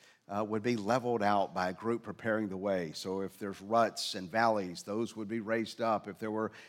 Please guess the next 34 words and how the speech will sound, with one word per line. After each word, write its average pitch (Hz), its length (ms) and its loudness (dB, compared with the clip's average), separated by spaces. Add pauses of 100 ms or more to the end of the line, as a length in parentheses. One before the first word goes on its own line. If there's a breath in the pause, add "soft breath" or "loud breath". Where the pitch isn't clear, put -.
hills 139 400 6
and 104 140 -2
things 110 300 0
that 113 120 -10
chariots 127 320 -2
would 113 80 -2
have 110 120 0
to - 60 -20
pass, 113 260 -2
these 117 200 -4
would 110 140 -6
be 110 100 0
lowered 110 380 2 (200 loud breath)
so - 140 -6
that 117 200 -4
you're 127 80 0
making 123 580 2
a, 95 80 -6 (180)
a 110 100 -2
way 120 300 4
that 113 140 0
is 98 140 -8
prepared 139 840 0
for 113 640 -2
this 98 160 -10
coming 104 460 -6
one. 85 320 -10 (1600 soft breath)
And 127 140 -8
so 147 240 4
it 131 100 2
should 117 280 -4
catch 196 420 0
us 87 480 -2 (100)
that 101 480 0